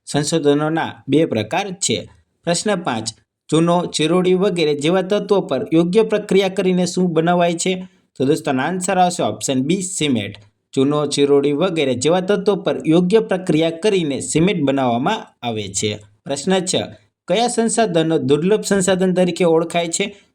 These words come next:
તો દોસ્તો, ખાસ યાદ રાખજો, આનો આન્સર આવશે ઓપ્શન સી, એકલ સંસાધન. દોસ્તો, એકલ સંસાધનો દુર્લભ સંસાધન તરીકે ઓળખાય છે.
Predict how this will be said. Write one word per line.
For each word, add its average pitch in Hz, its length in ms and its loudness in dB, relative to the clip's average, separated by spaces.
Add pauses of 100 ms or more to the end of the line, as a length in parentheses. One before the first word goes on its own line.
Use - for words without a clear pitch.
તો 147 60 -2
દોસ્તો, 175 280 0
ખાસ 180 320 -4
યાદ 175 160 -2
રાખજો, 175 440 2
આનો 131 160 2
આન્સર 180 320 -2
આવશે 165 260 0
ઓપ્શન 135 400 -4
સી, 147 400 0
એકલ 165 340 -2
સંસાધન. 110 600 -2 (340)
દોસ્તો, 196 240 2
એકલ 160 340 0
સંસાધનો 147 720 0
દુર્લભ 156 380 2
સંસાધન 180 520 0
તરીકે 131 320 0
ઓળખાય 127 440 0
છે. 139 460 -6